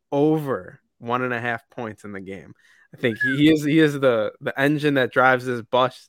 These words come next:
especially on the power play. Cale Makar, I like the value at plus ni-, one ninety for Cale Makar to have two points. That's a day at the office for this kid. Go ahead if you're,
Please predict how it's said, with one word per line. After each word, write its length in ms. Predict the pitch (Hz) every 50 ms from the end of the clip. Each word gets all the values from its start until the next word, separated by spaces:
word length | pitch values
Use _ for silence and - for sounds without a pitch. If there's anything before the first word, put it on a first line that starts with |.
| - -
especially 440 | - - _ 139 127 - - 139 127
on 100 | 120 117
the 80 | 113
power 320 | - - 135 127 131 127 123
play. 220 | - 139 131 123 - _ - - _ - _
Cale 220 | - - 160 160 156
Makar, 580 | 151 143 - - 139 139 135 135 139 135 135 _ -
I 120 | 120 120
like 240 | 120 123 127 123 -
the 80 | - 117
value 380 | 117 127 123 123 123 127 123 113
at 140 | 87 _ _
plus 480 | - - 156 165 160 156 - - - _ _
ni-, 220 | 135 120 117 113 -
one 440 | - 131 123 131 139 147 151 139 127
ninety 540 | 123 120 123 123 131 131 139 135 135 139 _ _ _ _
for 120 | _ - -
Cale 240 | - - 139 139 139
Makar 300 | 135 - - 131 131 127
to 40 |
have 240 | 123 123 117 - _
two 220 | - - 165 151 143
points. 500 | - _ 131 131 135 143 151 - - _ _ _ _
That's 160 | - 196 -
a 60 | 185
day 160 | 160 160 156
at 100 | 151 143
the 120 | - 139 131
office 300 | 123 120 117 - - -
for 160 | - - 113
this 200 | 107 104 - -
kid. 220 | _ - 101 104 - _ _ _ _ _ -
Go 140 | 131 135 135
ahead 180 | 135 143 147 143
if 100 | 131 -
you're, 140 | 127 123